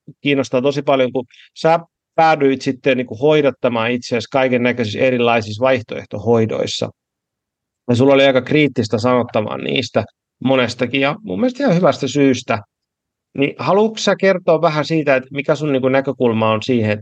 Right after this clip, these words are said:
että onko tämmöisestä vaihtoehtohoidosta mitään hyötyä, onko ne kaikki vaan placeboa? Mitä, mitä, mitä tapahtuu?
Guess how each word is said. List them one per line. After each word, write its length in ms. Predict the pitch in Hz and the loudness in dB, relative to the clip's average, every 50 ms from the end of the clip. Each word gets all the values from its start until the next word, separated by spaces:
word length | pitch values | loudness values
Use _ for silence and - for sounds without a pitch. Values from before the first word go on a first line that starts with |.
| - | -6
että 160 | - 127 123 131 | -6 -4 0 0
onko 160 | 160 190 - - | 0 0 0 0
tämmöisestä 460 | 214 190 175 170 143 135 - - 156 | 0 2 2 0 -2 -4 -4 -2 0
vaihtoehtohoidosta 800 | 151 151 135 - 135 123 113 - 123 117 123 123 117 110 - 147 | 0 0 0 0 -2 -2 0 0 0 0 0 0 0 -4 -6 -6
mitään 280 | 147 147 156 127 117 | -2 0 0 0 0
hyötyä, 420 | 123 131 127 120 123 - 127 123 123 | 0 0 0 0 -2 -4 -4 -4 -4
onko 120 | - 104 - | -4 -6 -6
ne 60 | 117 | -4
kaikki 340 | 113 147 147 143 143 - 131 | -2 -2 -2 -2 0 0 0
vaan 160 | 123 117 107 | 2 2 0
placeboa? 720 | - 127 135 143 135 - 120 110 - 120 117 110 110 107 - _ _ _ _ _ - | 2 0 0 0 0 -2 -4 -2 2 2 2 4 2 0 -2 _ _ _ _ _ -10
Mitä, 180 | - 147 151 - | -8 -6 -6 -4
mitä, 260 | - 160 165 170 180 165 - | -2 0 2 2 2 0 0
mitä 200 | 147 156 165 147 | -4 -2 0 0
tapahtuu? 520 | 127 110 101 - - 101 _ - - - | 0 0 -4 -4 -6 -10 _ -18 -20 -20